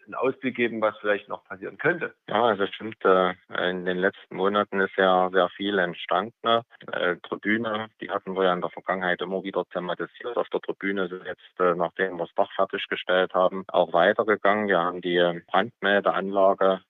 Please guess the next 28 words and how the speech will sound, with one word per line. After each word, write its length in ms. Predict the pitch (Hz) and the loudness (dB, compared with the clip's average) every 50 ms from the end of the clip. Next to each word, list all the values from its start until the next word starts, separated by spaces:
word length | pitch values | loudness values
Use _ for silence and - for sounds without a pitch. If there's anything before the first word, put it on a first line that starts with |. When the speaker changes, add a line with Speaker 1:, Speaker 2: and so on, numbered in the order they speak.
| _ - | _ -6
Speaker 2:
äh, 140 | 92 90 | -4 -4
fertiggestellt 800 | - - 101 95 - 101 - - 92 90 - - 92 90 95 95 | -2 -2 -2 -2 -2 -4 -6 -6 -8 -10 -4 0 2 2 2 0
und 80 | 98 92 | -2 -4
eine 180 | 87 87 85 87 | -4 -6 -4 -4
neue 260 | 90 90 90 90 87 | -4 -2 -2 -4 -2
Brandmeldeanlage 1040 | - 95 98 - - _ - 107 104 98 98 85 85 95 98 101 98 98 - 101 | -2 -2 -2 -2 -10 _ 0 0 0 2 2 0 0 0 0 0 0 0 0 -4
noch 140 | 98 92 87 | -8 -6 -6
auf, 140 | - 90 - | -6 -8 -10
auf 140 | - - - - | -14 -14 -12 -12
der 100 | - 87 | -12 -12
Tribüne 460 | - - 95 - - 92 95 98 - | -8 -10 -10 -8 -6 -4 -2 -2 -2
eingebaut 640 | - 90 92 95 95 - - - 90 92 92 90 - | 0 -2 -4 -4 -6 -10 -4 0 2 2 2 2 0
worden. 300 | - 95 95 - 98 92 - - - - - - - - - - - - - | -2 -2 -2 -2 -6 -10 -10 -14 -18 -16 -14 -14 -12 -12 -14 -16 -14 -10 -6
Äh, 240 | - 80 82 82 | -2 2 2 2
auf 260 | 78 - - - - - | 2 0 -2 -4 -2 0
der 140 | - 95 | 0 0
Tribüne 580 | - - 95 87 - 101 98 98 95 90 78 - | 0 -2 -6 -4 -2 -2 -2 0 2 2 2 2
auch, 260 | 87 98 107 - - - | 2 2 2 2 2 2
äh, 280 | 90 90 90 87 87 87 | 2 4 2 2 0 -4
sind 180 | - 95 92 - | -6 -10 -6 -6
wir 80 | 92 - | -8 -4
gerade 320 | - 87 90 90 92 90 | 0 0 0 0 -2 -4
dabei, 380 | - 85 85 - 85 85 90 92 | -6 -6 -2 2 2 2 2 0
den, 320 | - 90 85 85 80 78 | -2 -6 -8 -8 -10 -14
äh, 300 | - 69 82 87 82 82 - | -14 -8 -6 -6 -8 -6 -4
Sanitärtrakt, 960 | - 90 90 90 87 - - 92 98 - - - - - - - - - _ | -4 -4 -4 -4 -10 -4 0 2 2 2 2 -2 -8 -10 -10 -10 -12 -20 _
äh, 200 | - 95 87 85 | -4 -2 -2 -2
innerhalb 340 | - 107 104 104 104 104 101 | -4 -6 -4 -2 -2 -2 -2